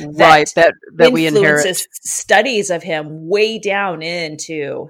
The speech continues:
Speaker 2: the nineteenth and even twentieth centuries.
Speaker 1: Wow, wow. Um, my remark about the chanson, by the way, is, um, from knowing that, f-, f-, my idea that really it's not good to figure out what a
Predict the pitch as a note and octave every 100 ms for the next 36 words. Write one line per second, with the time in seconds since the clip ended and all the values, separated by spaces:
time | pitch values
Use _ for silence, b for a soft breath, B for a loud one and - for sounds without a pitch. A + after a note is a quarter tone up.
0 | - E3 C#3 C3 E3+ D#3+ D3 C#3+ C#3 C#3
1 | D3+ D3 C#3+ A#2 - C#3 C#3 - - -
2 | - - - - D#3 D3 C#3 - - -
3 | B B B - - - - F#3 b _
4 | B B - A3+ C4+ C#4 C#4+ B3 D4 E4
5 | A3+ G#3 G3 G#3 F3 - F3+ D#3+ D3+ C#3+
6 | C#3+ D3 D3 D3 D3+ - - F3 E3 -
7 | - D#3+ D#3 - - - D#3+ D3+ D3+ E3
8 | D#3+ D#3+ D#3 D3+ C#3 C#3 A#2+ - - -
9 | - A3 - A3+ G#3+ G3+ G3 A3+ A3 A#3
10 | B3 B3+ C4+ B3+ - A3 - G#3+ G#3+ G3
11 | D#3 G3+ F#3+ F3 - E3 - - A3+ F#3
12 | G#3+ G3+ F3 E3+ E3+ F3+ - B B B
13 | F3 E3 F#3+ G3 - - - G3 F3+ F3
14 | E3+ E3 E3+ F3